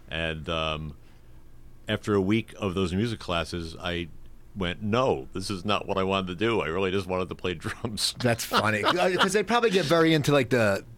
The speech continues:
Speaker 2: "This is why you do this." And you're like, "No, I just
Speaker 1: Oh,
Speaker 2: wanna,
Speaker 1: yeah,
Speaker 2: I just
Speaker 1: there's
Speaker 2: wanna
Speaker 1: all kinds
Speaker 2: drum."
Speaker 1: of music theory and technical, you know, <laughs> it's a very scientific edge of music, and, uh, it's a great music school, but I,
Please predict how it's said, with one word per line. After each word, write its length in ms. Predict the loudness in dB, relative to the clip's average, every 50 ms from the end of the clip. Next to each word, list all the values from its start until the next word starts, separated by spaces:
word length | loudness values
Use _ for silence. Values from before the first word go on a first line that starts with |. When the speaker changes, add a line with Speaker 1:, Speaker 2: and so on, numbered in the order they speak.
| -10 -2 2
Speaker 2:
"This 200 | 2 4 4 2
is 100 | 2 2
why 120 | 2 4 4
you 80 | 6
do 80 | 4 4
this." 180 | 4 4 2
And 40 | 4 4
you're 80 | 2
like, 120 | 2 2 2
"No, 80 | 2
I 40 | 4
just 80 | 6 6
Speaker 1:
Oh, 40 |
Speaker 2:
wanna, 120 | 6 6 6
Speaker 1:
yeah, 60 | 6 4
Speaker 2:
I 20 | 4
just 140 | 4 4
Speaker 1:
there's 20 | 6
Speaker 2:
wanna 120 | 4 4 4
Speaker 1:
all 40 |
kinds 160 | 4 4 4 6
Speaker 2:
drum." 100 | 6 4
Speaker 1:
of 60 | 4 4
music 340 | 4 2 4 2 0 0
theory 440 | 0 2 4 4 6 6 6 6 4
and 140 | 2 2 2
technical, 720 | 2 2 2 2 0 0 2 2 4 4 4 4 4 4
you 100 | 4 4
know, 240 | 6 6 6 6 4
<laughs> 40 | 2
it's 540 | 2 0 -2 -6 -4 -6 -6 -6 -6 -6 -6
a 60 | -4
very 220 | 0 2 2 2 4
scientific 580 | 4 4 2 2 2 0 -2 -2 0 2 2
edge 240 | 4 2 2 2 2
of 180 | 0 0 0 0
music, 460 | 0 2 2 2 2 0 0 -2 -2
and, 360 | -4 -2 -2 -2 -2 -2 -2
uh, 200 | -2 0 0 -2 -4
it's 120 | -4 -4
a 40 | -2
great 240 | 0 0 0 0 0
music 320 | 0 0 0 -2 -4 -6
school, 260 | -6 -4 -2 -2 0
but 180 | 0 0 0 2
I, 200 | 2 2 0